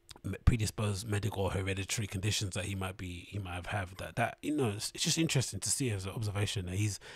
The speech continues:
still being affected by his mother's death somehow. 'Cause this, this is coming from his wife, then, um, I, I would have to believe that he's still affected by it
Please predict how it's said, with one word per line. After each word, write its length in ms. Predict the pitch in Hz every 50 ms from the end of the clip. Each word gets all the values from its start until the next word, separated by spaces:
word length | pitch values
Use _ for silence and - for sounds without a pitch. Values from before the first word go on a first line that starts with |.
| - - - -
still 640 | - - - - - - 123 120 117 110 107 101 - - - - - _ -
being 160 | - 113 107 101
affected 400 | - - - 107 - - 107 90
by 120 | - 98
his 100 | 98 87
mother's 280 | 107 104 95 98 92 -
death 220 | - 98 92 -
somehow. 320 | - - 98 90 90 90
'Cause 160 | - - 120 123
this, 160 | 151 - -
this 160 | 160 - -
is 60 | -
coming 220 | - - 139 123 -
from 140 | - 104
his 140 | 101 98 92
wife, 360 | 98 95 95 95 92 - -
then, 200 | - 101 98 95 90 - -
um, 180 | 107 104 92 -
I, 120 | - - - -
I 60 | 107
would 200 | 107 104 107 101
have 220 | - - 113 -
to 100 | - -
believe 300 | - 107 101 101 98 92
that 140 | - 95 92
he's 160 | 104 110 104
still 320 | - - 107 98 92 90 - - - - - - - -
affected 480 | - - - - - - - 127 98 90
by 160 | 90 87 85
it 180 | 85 - -